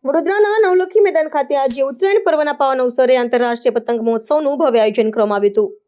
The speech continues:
વડોદરા મહાનગરપાલિકા અને ગુજરાત પ્રવાસન વિભાગના સંયુક્ત ઉપક્રમે યોજાયેલા મહોત્સવમાં દેશ વિદેશના પતંગબાજોએ ભાગ લીધો હતો, જેના કારણે નવલખી મેદાનનું આકાશ રંગબેરંગી પતંગોથી છવાઈ ગયું હતું.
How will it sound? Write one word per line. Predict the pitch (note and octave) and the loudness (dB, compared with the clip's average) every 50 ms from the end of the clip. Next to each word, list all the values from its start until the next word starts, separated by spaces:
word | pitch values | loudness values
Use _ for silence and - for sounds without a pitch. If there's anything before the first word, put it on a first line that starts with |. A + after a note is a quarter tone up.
| _ _ _ _ - - - - - _ _ _ _ _ - | _ _ _ _ -20 -20 -20 -20 -20 _ _ _ _ _ -2
વડોદરા | C4+ D#4 F#4 F#4 A4 G#4+ A4+ | 0 2 2 2 2 2 2
મહાનગરપાલિકા | A4+ G#4+ G4 F#4+ F4+ F#4 F#4+ F4+ E4 E4+ E4+ F4 F4 F4 | 2 0 0 0 0 0 0 -2 -2 -2 -2 -2 0 0
અને | E4+ E4 | -2 -2
ગુજરાત | C4+ D4+ D4+ - E4+ F#4 G#4 G4+ | -4 -6 -4 -2 0 0 0 0
પ્રવાસન | F#4+ E4+ D#4 D4+ D4+ D#4+ D#4 D#4 D#4+ | 0 0 0 0 0 0 -2 -4 -4
વિભાગના | D4+ B3+ C4 C4 B3+ B3+ C4 C4 C4+ | -4 -2 -2 -2 -2 0 -2 -2 -2
સંયુક્ત | C4+ C4+ B3 A#3 A3 B3+ | -2 -2 -2 0 0 0
ઉપક્રમે | A#3+ A#3+ - C4+ B3+ B3 B3 | -2 0 0 0 2 4 4
યોજાયેલા | B3 A#3 A3+ A3+ - B3+ A#3 A3+ A#3 A#3 A#3 | 4 4 2 2 2 0 2 2 2 2 2
મહોત્સવમાં | A#3 A#3+ C4 B3+ - G4+ F#4 E4+ D#4+ E4 F#4+ D#4 | 2 0 0 0 0 0 0 2 0 0 0 0
દેશ | C#4+ B3 B3 - | -2 -4 -4 -2
વિદેશના | B3+ A3+ A#3 A#3 - - A#3+ A#3+ | 0 0 0 0 0 -2 -2 -2
પતંગબાજોએ | A#3+ A#3 - A3+ A3+ A3 A#3 A#3 A#3+ A#3+ D4+ E4+ F4+ F4+ | -2 -2 -2 -2 0 0 0 0 0 0 0 0 0 0
ભાગ | F4+ C#4+ A#3+ A3+ | 0 0 0 0
લીધો | A3+ A3 A3+ A3+ | 2 2 2 2
હતો, | A3+ A#3+ B3+ C#4+ | 2 2 2 0
જેના | D#4 D4 C#4 A#3 A3+ A3+ | 0 0 0 0 0 0
કારણે | A3+ B3 A3+ G#3+ G#3+ A3+ A#3 | 0 0 0 0 2 2 2
નવલખી | A3+ A3 A3 A#3 A#3 A#3+ - | 2 2 2 0 0 -2 -4
મેદાનનું | D#4+ D#4 C#4 D4 C#4+ C#4+ C#4+ C#4 - | -6 -2 0 0 0 0 -2 -2 -2
આકાશ | A#3+ A3 A3 A3+ G#3+ B3 C#4+ - - _ _ _ - - _ - - | -2 -2 -2 0 0 -2 -2 -4 -8 _ _ _ -20 -20 _ -4 0
રંગબેરંગી | C4+ C#4+ D#4+ E4 F#4+ F#4+ G4+ G#4 G#4+ G4 E4 D#4+ D#4 E4 | 0 2 2 2 2 2 2 4 2 2 0 -2 -2 -2
પતંગોથી | D4+ D#4 E4 C#4+ C4 B3+ A#3+ B3 B3 B3+ C4 B3 - | -2 -2 0 0 0 2 2 2 0 0 -4 -6 -2
છવાઈ | D#4 A#3+ A#3 G#3+ G3 | 0 0 2 2 2
ગયું | G3 G#3 G#3 G#3 | 2 2 2 2
હતું. | G#3 G#3+ G3+ F#3+ - | 2 0 -2 -4 -6